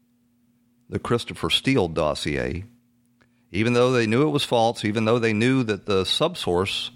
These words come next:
for that dossier was, in fact, somebody that they believed was a Russian spy. The recent, um,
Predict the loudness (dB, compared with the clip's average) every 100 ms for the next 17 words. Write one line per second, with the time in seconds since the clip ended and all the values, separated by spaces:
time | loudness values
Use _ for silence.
0 | -16 -2 2 2 2 0 0 0 -2 -2
1 | -2 -2 -4 -8 _ _ _ _ _ _
2 | _ _ _ -2 0 0 -2 -2 0 2
3 | 2 -2 -8 -20 -14 -4 0 0 0 -2
4 | 0 0 0 -2 -8 -4 0 2 2 0
5 | -2 -6 -8 _ _ _ _ _ _ _
6 | _ _ _ _ -4 -2 0 2 2 0
7 | -2 -2 0 -2 -2 -8 -20 _ _ _
8 | _ _ _ _ _ _ _ _ _ _
9 | _ _ _ _ _ _ _ -4 0 2
10 | 2 0 -2 -2 0 2 0 0 -2 -4